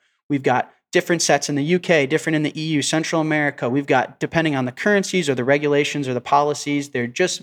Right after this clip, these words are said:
physical Bitcoin and Lightning pieces spread all over the globe labeled as Strike.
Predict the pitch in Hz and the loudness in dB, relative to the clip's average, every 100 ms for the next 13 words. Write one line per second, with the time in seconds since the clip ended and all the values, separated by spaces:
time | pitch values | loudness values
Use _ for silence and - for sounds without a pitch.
0 | _ - 196 185 185 170 131 165 - 151 | _ 2 2 2 -2 -2 0 -2 0 -2
1 | 143 139 _ 147 139 139 143 131 127 - | 0 -4 _ -6 -2 0 0 -4 -6 -8
2 | 139 135 123 - - - 208 185 165 151 | -6 -4 -4 -6 -8 4 6 6 4 2
3 | 135 135 127 120 113 117 113 107 101 110 | 0 0 2 2 2 0 -2 -2 -6 -6
4 | - - - | -4 -4 -6